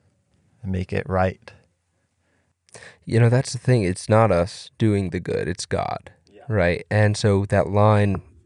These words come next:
Speaker 2: the, this, "There's only one way to salvation, that is to make yourself responsible for all men's sins," right? Think about, okay, if you were to make yourself responsible for all men's sins, what would that look like? You think, "All right, I,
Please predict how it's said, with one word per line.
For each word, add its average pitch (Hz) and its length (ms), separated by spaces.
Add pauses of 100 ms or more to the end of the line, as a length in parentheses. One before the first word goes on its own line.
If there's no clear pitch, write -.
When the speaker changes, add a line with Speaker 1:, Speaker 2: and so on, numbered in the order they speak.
(460)
Speaker 2:
the, 110 320
this, 110 320
"There's 110 260
only 110 220
one 98 260
way 95 140
to 120 60
salvation, 85 840 (380)
that 90 120
is 87 120
to - 40
make 90 220
yourself 92 240
responsible 87 640
for - 180
all 82 180
men's 82 320
sins," - 480
right? 87 240 (320)
Think 117 160
about, 107 260
okay, 90 320 (1160)
if 110 160
you 131 260
were 147 140
to - 80 (200)
make 110 320
yourself 117 280
responsible 92 580
for - 160
all 90 160
men's 90 300
sins, - 560
what 98 160
would 110 140
that 98 180
look 92 240
like? - 240
You 98 40
think, - 380 (240)
"All 95 80
right, 87 160 (160)
I, 113 540